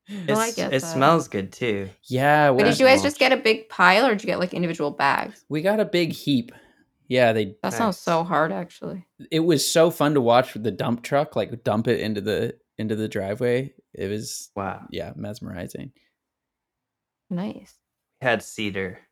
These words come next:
Speaker 2: mulch.
Speaker 3: Nice.
Speaker 1: And it was in, like, the bag, so we could just, like, take them and bring them to where they're supposed to go.
Speaker 3: Right. Yeah, ours was redwood.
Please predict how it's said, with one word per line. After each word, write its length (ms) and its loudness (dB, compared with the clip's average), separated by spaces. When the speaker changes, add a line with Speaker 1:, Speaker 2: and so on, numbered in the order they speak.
Speaker 2:
mulch. 400 -12
Speaker 3:
Nice. 560 -2
Speaker 1:
And 140 2
it 180 4
was 140 2
in, 100 4
like, 220 4
the 80 2
bag, 440 2
so 120 -10
we 60 -6
could 120 -10
just, 120 -8
like, 200 -4
take 260 -6
them 160 -4
and 120 -6
bring 180 -6
them 140 -6
to 80 -16
where 140 -4
they're 100 -4
supposed 300 -10
to 40 -8
go. 160 -6
Speaker 3:
Right. 640 -4
Yeah, 640 2
ours 180 -4
was 160 -4
redwood. 680 -6